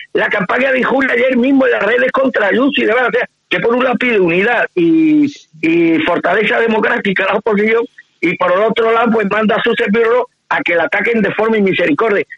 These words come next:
Lo que no fue capaz, la, lo que no fue capaz, eh, Pedro Sánchez de reprocharle a la oposición separatista, a ese Torra absolutamente desmarcado de cualquier estrategia unitaria que quiere impedir incluso al ejército que monte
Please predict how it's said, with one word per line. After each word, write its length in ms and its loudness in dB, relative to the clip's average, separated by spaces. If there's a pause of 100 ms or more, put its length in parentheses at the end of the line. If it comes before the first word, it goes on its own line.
(140)
Lo 220 0
que 120 0
no 140 0
fue 200 -4
capaz, 360 0 (320)
la, 380 0
lo 180 0
que 120 -2
no 140 0
fue 200 0
capaz, 420 -2 (120)
eh, 480 0
Pedro 340 0
Sánchez 340 -2
de 120 0
reprocharle 760 0 (220)
a 120 0
la 100 2
oposición 560 0
separatista, 720 -2 (240)
a 120 -2
ese 280 -2
Torra 300 0
absolutamente 1040 0 (240)
desmarcado 840 0
de 100 0
cualquier 380 0
estrategia 580 -2
unitaria 540 0 (260)
que 160 -2
quiere 200 0
impedir 360 0
incluso 380 0
al 100 0
ejército 540 -2
que 160 -2
monte 440 0